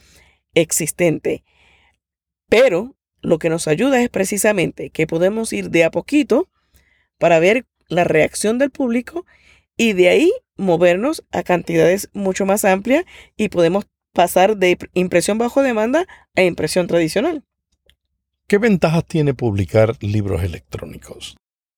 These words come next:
Speaker 1: Muchísimas, porque, por ejemplo, el libro electrónico no tiene fronteras. Te pueden comprar en cualquier lugar del mundo. Porque lo necesitas es un dispositivo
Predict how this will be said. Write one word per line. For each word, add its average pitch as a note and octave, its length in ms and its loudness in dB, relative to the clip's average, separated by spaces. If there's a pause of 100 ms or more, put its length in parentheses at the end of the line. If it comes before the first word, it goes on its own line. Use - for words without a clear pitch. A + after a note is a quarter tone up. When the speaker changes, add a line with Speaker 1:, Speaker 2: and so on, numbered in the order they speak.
(160)
Speaker 1:
Muchísimas, G3+ 600 0 (480)
porque, F#3+ 280 2
por F3+ 160 2
ejemplo, F3 640 0 (520)
el F#3 320 4
libro F#3+ 200 6
electrónico A3+ 560 0
no G3+ 120 0
tiene G#3 280 -2
fronteras. G3 720 -2 (1040)
Te F3 140 0
pueden F#3 320 0
comprar F#3 580 0 (260)
en A3+ 400 -2
cualquier A3 840 0 (200)
lugar F#3 540 2 (220)
del F3+ 220 0
mundo. - 480 -6 (460)
Porque G#3+ 220 2
lo G3 100 6
necesitas A#3+ 640 0 (160)
es G3 160 0
un G3+ 120 -4
dispositivo B3+ 760 -2